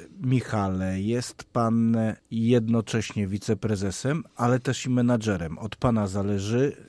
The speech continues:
między innymi to, jaka będzie kondycja finansowa,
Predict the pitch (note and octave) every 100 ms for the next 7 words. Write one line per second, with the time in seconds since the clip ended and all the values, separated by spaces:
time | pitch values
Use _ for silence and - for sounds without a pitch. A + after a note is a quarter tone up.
0 | A#3+ G#2+ A2 G#2+ G2+ A2 G#2+ G#2+ G#2+ G#2
1 | A2 - G#2+ A2 C#3+ D3+ A2+ G2+ G#2 B2
2 | - B2 A2+ A2 A#2 - G#2+ G2+ - G#2+
3 | G#2+ - - C3 A#2+ A2+ - B2 F#2+ A2